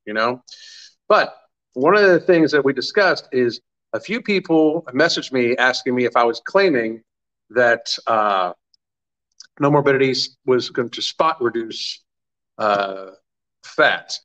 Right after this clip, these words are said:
because I said something about belly t-, belly fat. I was searching for words, basically, uh, and I was very fucking pissed off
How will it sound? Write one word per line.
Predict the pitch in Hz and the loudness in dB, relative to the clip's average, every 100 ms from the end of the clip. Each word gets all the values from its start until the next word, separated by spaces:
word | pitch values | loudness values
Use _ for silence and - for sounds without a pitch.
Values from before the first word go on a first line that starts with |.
| _ | _
because | 117 107 123 117 107 | -8 0 2 2 0
I | 113 | -4
said | 107 - 131 127 | -4 0 0 0
something | 135 120 120 113 | -2 -2 -2 -4
about | 110 113 110 - | -4 0 0 0
belly | 131 139 120 | 0 2 0
t-, | - 113 - | -6 -6 0
belly | 131 120 - | 0 0 -2
fat. | 90 - - - - _ _ _ _ _ - | -6 -6 -14 -18 -18 _ _ _ _ _ 0
I | 139 165 175 185 | 2 4 4 2
was | 170 143 139 131 127 120 110 - | 2 2 2 2 0 -2 -8 -10
searching | - 202 208 202 | -2 -2 0 -2
for | 180 185 | 0 0
words, | 135 123 107 127 - - - | 2 0 0 -4 -10 -10 -10
basically, | 107 - - 110 107 _ _ _ _ - | -10 -8 -6 -6 -8 _ _ _ _ -6
uh, | 110 104 101 101 - | -2 0 -2 -4 -4
and | 117 110 107 113 - | -4 -4 -6 -8 -2
I | 117 | -2
was | 110 | -2
very | - 135 156 120 | -2 0 2 2
fucking | - 123 - - | 0 -2 -2 -6
pissed | 123 - | -4 -2
off | 113 98 87 | 0 0 0